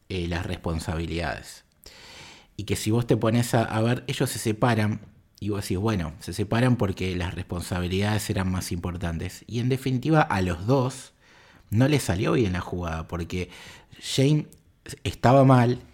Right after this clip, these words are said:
y Thor estaba mal, y por eso todo el tiempo la película te dice lo mismo, ok, tené una carrera, tené un trabajo, tené un hobby, pero siempre lo único que realmente vale la pena acá es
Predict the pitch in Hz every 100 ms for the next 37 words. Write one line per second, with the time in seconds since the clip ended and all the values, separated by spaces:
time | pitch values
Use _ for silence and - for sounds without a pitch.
0 | - - - 95 117 131 107 98 92 104
1 | 95 95 - 101 90 110 131 110 139 131
2 | 143 135 110 107 123 135 101 101 - 95
3 | 101 107 101 87 - 101 120 95 - -
4 | - - 104 101 123 123 107 101 110 107
5 | 98 98 98 107 110 98 104 104 - 92
6 | 90 104 101 - 107 98 104 104 - -
7 | - _ 95 90 - 127 135 135 131 98
8 | 104 135 135 120 98 92 98 104 117 107
9 | 117 113 104 95 101 107 92 90 104 107
10 | 113 117 - 87 101 117 - 95 101 -